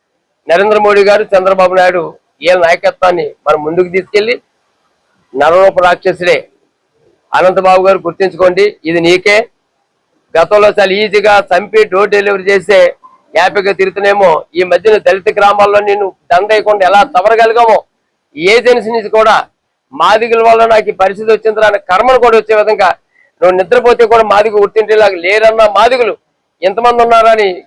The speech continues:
గీత గారిని, శిరీషాని నెగ్గించుకుని నిన్ను ఏజెన్సీని తవరే వరకు ప్రతి మాదిగ బిడ్డ నడుం కట్టి చేస్తేనే మనకు మంచిదని నరేంద్ర మోడీ గారి నాయకత్వం దేశానికి గొప్ప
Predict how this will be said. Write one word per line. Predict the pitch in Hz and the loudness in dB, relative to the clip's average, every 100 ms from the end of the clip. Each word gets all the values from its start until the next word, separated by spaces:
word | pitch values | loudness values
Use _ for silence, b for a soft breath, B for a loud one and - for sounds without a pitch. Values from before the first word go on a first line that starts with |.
| - | -4
గీత | 208 226 | -2 0
గారిని, | 214 214 214 220 | 2 2 2 -2
శిరీషాని | - 202 214 214 202 | -2 -6 -2 0 0
నెగ్గించుకుని | 185 185 262 - 247 190 - _ _ _ - | -2 -6 -8 -2 0 0 -4 _ _ _ -6
నిన్ను | 175 202 | -4 0
ఏజెన్సీని | 190 202 208 220 214 202 | 2 0 2 0 0 0
తవరే | 196 208 208 | 2 2 2
వరకు | 202 214 214 175 _ _ - | 2 0 0 -2 _ _ -4
ప్రతి | 180 180 202 | -4 0 -2
మాదిగ | 185 220 233 | 2 0 0
బిడ్డ | 226 220 | 0 0
నడుం | 202 185 214 220 | 2 2 2 0
కట్టి | 202 202 | -2 -4
చేస్తేనే | - 214 233 247 226 185 - _ _ _ | -2 -2 2 0 2 0 -4 _ _ _
మనకు | 165 180 | -2 0
మంచిదని | 185 185 196 208 196 180 | -2 -2 0 0 2 0
నరేంద్ర | 160 185 208 202 | 0 0 0 2
మోడీ | 202 196 | 2 2
గారి | 196 185 | 0 2
నాయకత్వం | 180 220 226 214 165 _ _ _ _ - | 0 2 0 0 -2 _ _ _ _ -4
దేశానికి | 165 196 214 208 202 | -2 0 2 2 0
గొప్ప | 190 190 185 | 0 0 0